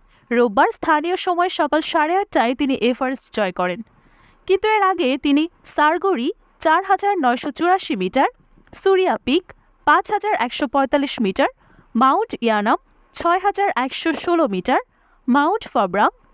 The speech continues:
ছয় হাজার একশো বাহাত্তর মিটার, মাউন্ট চাও চাও কাং নিলজা ছয় হাজার তিনশো তিন মিটার, মাউন্ট শিবা ছয় হাজার একশো বিয়াল্লিশ মিটার, মাউন্ট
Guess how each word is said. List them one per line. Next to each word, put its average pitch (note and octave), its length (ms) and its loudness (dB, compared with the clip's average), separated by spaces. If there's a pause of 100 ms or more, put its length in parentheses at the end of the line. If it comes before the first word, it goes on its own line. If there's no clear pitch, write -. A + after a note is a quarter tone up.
ছয় D#4 240 0
হাজার D#4 340 0
একশো C4+ 300 -4
বাহাত্তর C4 480 -2
মিটার, F#3+ 340 0 (520)
মাউন্ট C#4 360 2 (120)
চাও F4 260 2
চাও F#4+ 260 0
কাং C4 420 0
নিলজা B3+ 440 2 (440)
ছয় F4 240 0
হাজার G4+ 360 0
তিনশো D4 360 0
তিন E4+ 260 0
মিটার, A3 320 2 (540)
মাউন্ট C4+ 400 2
শিবা A3+ 360 0 (440)
ছয় E4+ 280 0
হাজার G4 300 0
একশো C4 320 -4
বিয়াল্লিশ D4 520 0
মিটার, A3+ 320 0 (480)
মাউন্ট C4+ 380 2